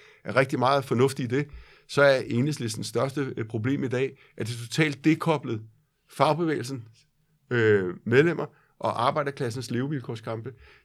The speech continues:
De har alle de rigtige politikker, men de har ingen mulig-, mulighed for at blive forankret, og dermed opbygge en, en, en social og politisk og faglig troværdighed, der gør, at folk tænker, "Det er fandme et godt sted, det er et sted, jeg vil være."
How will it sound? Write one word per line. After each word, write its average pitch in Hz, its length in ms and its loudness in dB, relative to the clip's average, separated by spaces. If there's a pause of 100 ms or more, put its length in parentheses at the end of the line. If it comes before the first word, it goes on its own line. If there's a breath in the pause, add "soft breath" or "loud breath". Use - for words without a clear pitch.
De 120 120 2
har 165 180 6
alle 151 160 4
de 151 120 2
rigtige 147 200 0
politikker, 151 460 -4 (420 soft breath)
men 127 140 2
de 123 80 0
har 139 80 6
ingen 151 180 4
mulig-, 143 400 4
mulighed 143 300 0
for - 160 -2
at 123 80 -6
blive 123 200 -2
forankret, 139 580 -2 (260 soft breath)
og 131 100 -12
dermed 131 200 0
opbygge 135 420 -4
en, 123 220 -2
en, 117 180 0
en 104 180 -4
social 156 520 -2
og 110 200 0 (340 loud breath)
politisk 156 540 0
og 104 100 -4
faglig 147 440 2
troværdighed, 131 480 -4
der 131 100 -2
gør, 131 180 2
at 127 80 -2
folk - 200 -6
tænker, 127 240 -4 (380 loud breath)
"Det 151 60 4
er 156 40 0
fandme 160 360 2
et 139 80 -4
godt 147 180 2
sted, 147 200 0
det 151 120 -2
er 156 40 2
et 151 60 0
sted, 156 180 0
jeg 143 240 2
vil 151 120 -4
være." 135 260 0